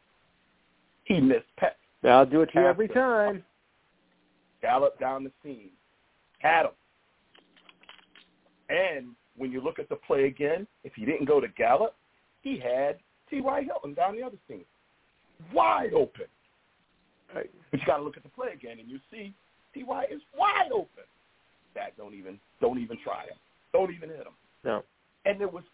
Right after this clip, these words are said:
Speaker 1: too many instances of bad reads, misreads. There could have been three more interceptions if, if San Francisco could catch.
Speaker 2: Yeah.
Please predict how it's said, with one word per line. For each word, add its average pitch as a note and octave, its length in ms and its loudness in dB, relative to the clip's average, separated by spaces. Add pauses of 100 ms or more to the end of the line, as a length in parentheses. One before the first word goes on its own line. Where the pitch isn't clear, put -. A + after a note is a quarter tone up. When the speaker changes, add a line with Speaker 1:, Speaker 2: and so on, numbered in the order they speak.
(120)
Speaker 1:
too C4 200 -6
many G#3 400 -10 (540)
instances C3+ 880 -10 (640)
of B2 340 2 (600)
bad E3 360 2
reads, F3 400 -20 (800)
misreads. E3+ 760 -14 (1120)
There C4+ 100 4
could D4+ 120 -2
have A#3+ 80 -2
been A3+ 140 -6
three B3 200 -12
more B3+ 240 -2
interceptions F3+ 560 -10 (460)
if, D#3 140 -2 (100)
if D3 120 -6 (340)
San F#3 160 0
Francisco E3+ 380 -12
could C3+ 140 -14
catch. - 220 -4 (1300)
Speaker 2:
Yeah. A2 220 0